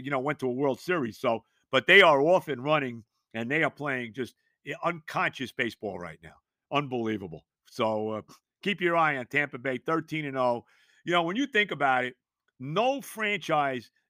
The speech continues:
gets more out of their franchise for the money than the Tampa Bay Rays. It is unbelievable how they do it. They win all the time.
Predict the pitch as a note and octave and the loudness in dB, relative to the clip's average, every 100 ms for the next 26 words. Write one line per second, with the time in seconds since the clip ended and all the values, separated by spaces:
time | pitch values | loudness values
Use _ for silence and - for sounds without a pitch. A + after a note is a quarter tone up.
0 | - D#3+ C#3+ C#3+ D3 E3 G#3 A3 F#3 F#3 | -4 -2 -2 -8 -8 -2 0 2 2 0
1 | E3+ E3 D3+ E3 D3+ D3 D3 C#3+ C3+ B2 | -2 -4 -6 -8 -10 -8 -6 -4 -4 -6
2 | - _ _ - C#3+ B2+ A#2+ C#3 E3 A#2+ | -14 _ _ -4 -2 -2 -2 2 4 4
3 | F2+ - _ _ - A#2 A2+ - C3+ C3 | -2 -14 _ _ -4 -2 -2 -2 -2 0
4 | B2 A#2+ A#2 G#2+ F2+ D2 _ _ _ _ | -6 -6 -4 -6 -8 -12 _ _ _ _
5 | - A2 A2 - - E3+ F#3 F3 D#3 D3 | -4 -2 -2 -8 -2 0 0 -4 -6 -2
6 | C#3+ D3 C3+ B2+ B2+ C3 C#3+ C3+ B2 A#2 | -2 -2 -4 -8 -8 -2 -2 -2 -4 -4
7 | A2+ A2+ _ _ _ - A2 G#2+ E3+ G3 | -2 -4 _ _ _ -4 -2 0 2 4
8 | G3 F#3+ F3 E3+ F3 E3+ D#3+ | 4 2 0 0 0 0 -4